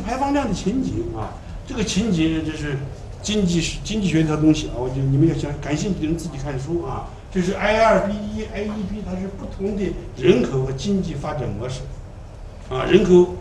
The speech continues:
啊繁殖的啊，不，出生率很高啊，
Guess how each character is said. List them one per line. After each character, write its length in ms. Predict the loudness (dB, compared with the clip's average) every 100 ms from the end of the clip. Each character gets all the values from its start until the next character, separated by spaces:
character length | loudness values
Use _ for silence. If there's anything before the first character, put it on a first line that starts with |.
| -12
啊 140 | -10 -10 -6
繁 160 | -2
殖 120 | -2
的 240 | -2 -2 -2 -4 -10 -12 -10
啊， 100 | -8
不， 100 | -6
出 180 | -4 -2
生 160 | 2 4
率 80 | 6
很 160 | 10
高 280 | 12 12 10
啊， 480 | 4 4 4 2